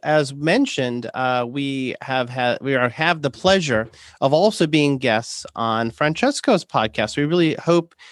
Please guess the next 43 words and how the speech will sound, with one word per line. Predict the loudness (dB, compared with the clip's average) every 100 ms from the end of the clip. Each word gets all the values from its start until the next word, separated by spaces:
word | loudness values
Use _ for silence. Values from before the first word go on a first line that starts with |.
| -20 -6
you | -2 0
have | 2 2
the | 2
opportunity | 0 -2 -2 -2 -2
to, | -4
to | -4 -2
listen | 2 2 2 0
to | 2
that | 2 2
podcast, | 2 0 2 -2 -2
The | -2
Data | 2 2 2
Science | 0 0 0 -2
at | -2 0
Home. | 0 0 0 -4 -12 -16 -2
We, | 2 4 2 0
as | 0 -2
Kathleen | 0 -2 0 0 0 -2 0
mentioned, | 2 2 0 -2
we're | 0 -2
gonna | -2 -2
link | -2 2 2 2
to | -2 2
it, | 4 2 -4 -20 -20 -4
uh, | 0 2
in | 2
the | 0
show | 0 0
notes, | 2 0 -2
and | -2
we | 0
will, | 0 -2 _ -6
we'll | 0
promote | 2 2 0
it. | 0
Honestly, | -2 -2 -4
we | -4
like, | 0 2 2
we | 0
like, | 2 2 2
uh, | 4 4 2 -8
<laughs> | -4
you | 0